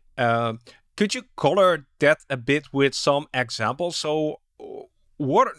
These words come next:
what were some of the common, wh-, what kind of conversations might somebody recognize as being opinion-based? Like, if I'm a service designer, uh, maybe U I, U X designer, like,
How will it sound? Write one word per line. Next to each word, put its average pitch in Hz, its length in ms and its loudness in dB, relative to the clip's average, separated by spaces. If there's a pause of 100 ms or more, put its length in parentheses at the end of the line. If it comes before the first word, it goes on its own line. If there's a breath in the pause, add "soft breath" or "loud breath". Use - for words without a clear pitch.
what 147 360 -4
were 175 240 2
some 160 260 -8
of 139 160 -4
the 127 460 -2 (160)
common, 139 520 -4 (560)
wh-, - 200 -6
what 202 240 -2
kind 339 180 -6
of 247 80 -6
conversations 190 1000 -4 (300 loud breath)
might 156 240 -2
somebody 165 360 -2
recognize 139 640 -2
as 120 160 -10
being 127 640 0 (160)
opinion-based? 143 1080 -2
Like, 131 280 -4
if 160 220 -6
I'm 160 260 -2
a 143 260 0
service 151 360 -8
designer, 139 540 -2
uh, 131 340 -2 (180)
maybe 117 240 -8
U 131 300 0
I, 143 180 4
U 131 240 -4
X - 200 -4
designer, 143 460 -2 (420 loud breath)
like, 135 200 -2